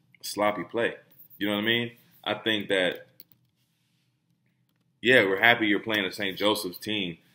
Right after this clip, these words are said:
that you can have twenty turnovers against and still win. But if you're playing to your, to your style of play, if you're playing, or to, I mean, to your standard of play, if you're playing a, a top-notch team,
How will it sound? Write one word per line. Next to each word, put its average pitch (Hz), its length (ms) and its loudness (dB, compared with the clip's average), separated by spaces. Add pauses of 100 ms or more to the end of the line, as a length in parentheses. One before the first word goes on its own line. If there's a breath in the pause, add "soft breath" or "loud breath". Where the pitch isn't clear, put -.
(120 soft breath)
that 85 100 -6
you 92 120 -6
can 90 140 -8
have 101 280 -2
twenty 101 220 -6
turnovers 95 460 -6
against 87 280 -6
and 82 60 -16
still 98 360 -2
win. 90 300 -4 (360 soft breath)
But 98 100 -4
if 95 80 -8
you're 90 100 -8
playing 113 540 0 (880)
to - 120 -6
your, 113 360 2 (400)
to 92 100 -12
your 104 300 0 (140)
style 107 340 -2
of 101 100 -4
play, 110 400 -2
if 90 140 -12
you're 87 100 -10
playing, 110 640 -2
or 87 120 -8
to, 85 100 -12
I - 20 -10
mean, 82 220 -10
to - 100 -12
your 101 140 0
standard 104 380 -2
of 98 100 -10
play, 107 260 -4 (280 loud breath)
if 85 120 -10
you're 76 100 -10 (120)
playing 113 440 -4 (300)
a, - 40 -4
a 73 380 -6
top-notch 104 540 -2
team, 110 380 -8